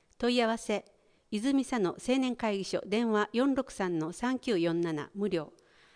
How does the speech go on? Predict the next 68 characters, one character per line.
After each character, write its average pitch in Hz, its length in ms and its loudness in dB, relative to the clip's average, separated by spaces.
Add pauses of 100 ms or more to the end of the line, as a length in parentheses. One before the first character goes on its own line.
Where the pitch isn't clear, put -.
(180)
国 - 180 -8
際 269 260 0
交 226 200 0
流 156 240 -4
愛 240 160 0
花 - 260 -4
ウ 202 40 -8
ォ 240 120 2
ー 262 60 -6
ク 254 100 -8
ラ 240 120 0
リ 180 160 -4
ー - 60 -10
二 175 80 0
千 175 320 -4
二 175 100 -2
十。 156 240 -14 (340)
十 254 140 -2
一 262 180 -4
月 262 220 -4
二 269 120 0
十 220 140 -2
三 202 240 -2
日 170 240 -6
祝 - 280 -4
日、 196 340 -4 (220)
十 269 140 4
時 240 120 -2
か 220 100 2
ら 196 100 0
午 208 140 -2
後 185 120 0
一 170 240 -4
時。 156 180 -10 (160)
集 254 220 -4
合 226 180 0
解 240 220 0
散 226 220 -2
場 208 100 0
所、 185 240 -4 (320)
泉 254 340 -2
佐 240 180 -2
野 185 120 -2
丘 262 280 -2
陵 247 260 2
緑 202 140 0 (140)
地。 - 300 -8 (180)
定 262 120 2
員 262 180 0
五 233 120 2
十 226 200 -2
人、 165 220 0
参 233 240 0
加 240 120 -2
費 - 240 -6
五 185 100 -6
百 220 300 -4
円。 156 220 0 (360)
障 269 240 2
害 254 140 2
保 233 100 -4
険 226 300 0
料、 156 260 2
昼 240 200 0
食 240 240 -2
代 214 140 4
含 180 340 0
む、 170 100 0